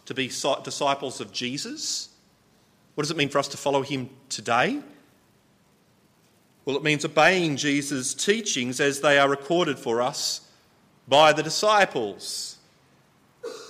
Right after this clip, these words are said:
It is by obeying what Jesus says to us through the Scriptures, by submitting each and every area of our lives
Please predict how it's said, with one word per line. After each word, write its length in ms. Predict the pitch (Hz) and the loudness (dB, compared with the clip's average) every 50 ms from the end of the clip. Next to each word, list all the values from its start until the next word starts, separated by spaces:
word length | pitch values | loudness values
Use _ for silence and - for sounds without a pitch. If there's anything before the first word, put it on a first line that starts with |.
| - - - | -20 -16 -14
It 260 | 123 120 120 123 120 | -12 -10 -10 -8 -6
is 180 | 123 127 123 120 | -6 -6 -6 -2
by 280 | - 143 139 139 139 | 2 4 6 8 8
obeying 560 | 139 131 139 151 160 185 208 190 151 131 123 | 6 6 8 8 8 8 6 4 2 0 2
what 120 | 127 127 127 | 0 0 0
Jesus 400 | - - 151 147 147 151 147 123 | 0 -2 -2 -2 -2 -2 -2 -2
says 340 | - - 190 185 190 180 - | -2 0 2 2 2 0 -2
to 160 | - 131 120 | -4 -4 -4
us 160 | 120 - - | -4 -4 -6
through 580 | - - - 156 151 156 151 147 143 147 - - | -12 -6 -2 2 4 4 4 4 2 0 -2 -6
the 100 | 147 147 | -8 -8
Scriptures, 680 | - - - - - 202 202 202 202 - 139 113 101 - | -8 -6 -6 -2 2 2 2 2 -2 -4 -4 -4 -4 2
by 320 | - 139 139 135 135 131 - - - - - - _ - | 4 6 6 6 6 2 -2 -12 -20 -20 -20 -20 _ -8
submitting 760 | - - - 175 160 143 147 156 170 208 233 208 165 139 131 165 | -4 -2 0 0 -2 -2 -2 0 4 4 4 4 2 0 -2 -2
each 300 | 185 190 202 202 - - | -4 -4 -4 -4 0 0
and 180 | 202 180 185 - - - | 0 0 0 -4 -4 0
every 640 | 214 226 240 208 170 170 143 135 127 127 147 - - 151 | 2 2 2 2 0 -2 -4 -2 -2 -4 -6 -8 -8 -6
area 480 | 175 185 190 190 185 170 147 135 135 | -4 0 2 2 2 2 2 2 2
of 120 | 131 127 127 | 0 2 2
our 220 | 135 139 139 139 | 4 4 4 2
lives 960 | 143 160 180 165 127 113 113 117 120 131 147 175 - - - - - - | 2 0 2 2 2 2 2 2 0 -4 -6 -8 -8 -8 -6 -8 -10 -12